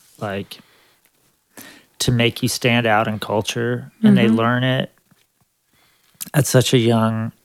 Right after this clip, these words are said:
Speaker 1: age. Like, this, our kids know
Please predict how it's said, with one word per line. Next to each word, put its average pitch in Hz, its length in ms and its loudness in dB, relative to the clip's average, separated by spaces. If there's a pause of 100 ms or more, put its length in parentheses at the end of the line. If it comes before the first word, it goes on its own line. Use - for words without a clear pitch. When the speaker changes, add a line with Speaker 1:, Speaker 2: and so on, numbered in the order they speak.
(160)
Speaker 1:
age. 98 580 -2
Like, 101 400 -6 (640)
this, - 240 -2 (540)
our 151 120 6
kids 147 280 4
know 131 340 0